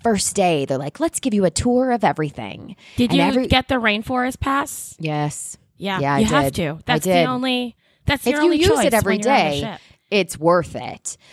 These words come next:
Speaker 2: And you
Speaker 1: And
Speaker 2: should
Speaker 1: we
Speaker 2: do it every
Speaker 1: did.
Speaker 2: day.
Speaker 1: We did. We dropped Hannah off at that kids club, and we went to that rainforest thing. We sat in jacuzzis and on the heated chairs. They had an ice room. It was all ice.
Speaker 2: Yeah.
Speaker 1: I mean, it was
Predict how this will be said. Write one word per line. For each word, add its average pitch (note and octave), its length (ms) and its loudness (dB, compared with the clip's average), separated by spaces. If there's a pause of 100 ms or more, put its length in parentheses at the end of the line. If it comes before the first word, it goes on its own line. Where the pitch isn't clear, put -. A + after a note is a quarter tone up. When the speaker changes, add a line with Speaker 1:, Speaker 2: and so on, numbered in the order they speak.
(120)
Speaker 2:
And D4 180 0
you D#4+ 60 0
Speaker 1:
And D4 100 2
Speaker 2:
should F4+ 120 -4
Speaker 1:
we A#3 80 -2
Speaker 2:
do F#4+ 180 2
it D#4+ 100 2
every D4 280 2
Speaker 1:
did. E4+ 60 -4
Speaker 2:
day. B3 240 -2
Speaker 1:
We C4 140 0
did. C4 380 2
We E3+ 100 2
dropped D#3+ 400 -4
Hannah G3+ 240 -2
off G3 240 -2
at F#3 120 -8
that F#3+ 280 2
kids - 260 -2
club, A#3+ 360 2
and D#3+ 160 0
we E3+ 100 0
went F#3+ 140 2
to F3+ 80 -12
that F#3+ 120 2
rainforest G3+ 540 -2
thing. G#3+ 360 -2 (220)
We G3+ 140 0
sat G3+ 320 0
in D#3+ 160 -6
jacuzzis A3+ 640 0
and F3 120 0
on F3+ 140 2
the F3 60 2
heated G#3 300 -2
chairs. A3+ 260 2
They A3 120 4
had A3+ 120 4
an F3 140 -2
ice F#3 380 -2
room. C#3 400 -2 (260)
It - 80 0
was G3+ 160 2
all G#3 320 4
ice. G3+ 540 -2 (260)
Speaker 2:
Yeah. B3 460 0
Speaker 1:
I - 20 0
mean, G#3 300 -2
it C4+ 160 2
was F4 260 0